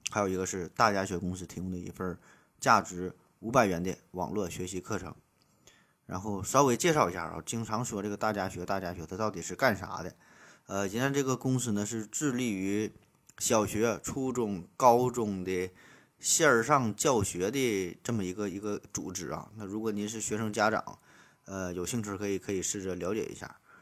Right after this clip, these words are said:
然后呢，另外就是对于一些创业者来说的话，你也可以考虑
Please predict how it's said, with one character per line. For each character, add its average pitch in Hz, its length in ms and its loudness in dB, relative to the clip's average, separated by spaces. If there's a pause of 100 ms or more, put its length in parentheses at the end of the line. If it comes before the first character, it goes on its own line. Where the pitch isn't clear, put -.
(240)
然 95 140 -6
后 107 100 -4
呢， 101 120 -4
另 104 120 -2
外 113 100 0
就 98 80 -4
是 101 160 -6
对 117 160 -4
于 101 260 -2
一 131 160 -8
些 104 320 -4
创 139 280 -2
业 147 160 2
者 - 100 -8 (120)
来 90 160 -2
说 104 220 -2
的 82 100 -6
话， 82 280 -6 (500)
你 107 100 0
也 113 100 2
可 - 160 -4
以 107 100 0
考 - 240 -6
虑 101 300 -4